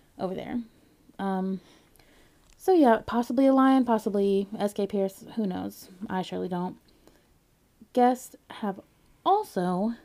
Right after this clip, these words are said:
felt the pressure of hands pushing them, but nobody's around to actually push them. And so this little side story, when people say that they feel hands, like, push them or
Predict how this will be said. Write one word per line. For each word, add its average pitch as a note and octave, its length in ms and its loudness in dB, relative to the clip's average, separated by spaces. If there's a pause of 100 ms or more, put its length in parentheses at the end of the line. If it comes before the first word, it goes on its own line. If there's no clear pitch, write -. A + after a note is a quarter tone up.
(140)
felt - 560 -4 (240)
the G#3+ 100 -2
pressure D#4 260 4
of D4+ 80 4
hands G#3 760 2 (160)
pushing A#3 440 0
them, D#3+ 280 -6 (500)
but - 100 -2
nobody's F3 360 0
around E3+ 440 -4 (220)
to - 140 -6
actually E3 280 -8
push F#3 220 -12
them. A3+ 240 -6 (1300)
And A3+ 460 0 (480)
so - 180 0
this C4+ 440 0 (120)
little F#3+ 420 0
side F#3 600 -2
story, - 500 -8 (240)
when A3 160 0
people E4+ 640 2
say F3+ 540 -2 (260)
that F3+ 140 -6
they F3+ 100 0
feel F#3 320 0
hands, F3 380 -4
like, E3+ 160 -6
push E3 260 -6
them F#3 340 -6 (500)
or E3 220 -2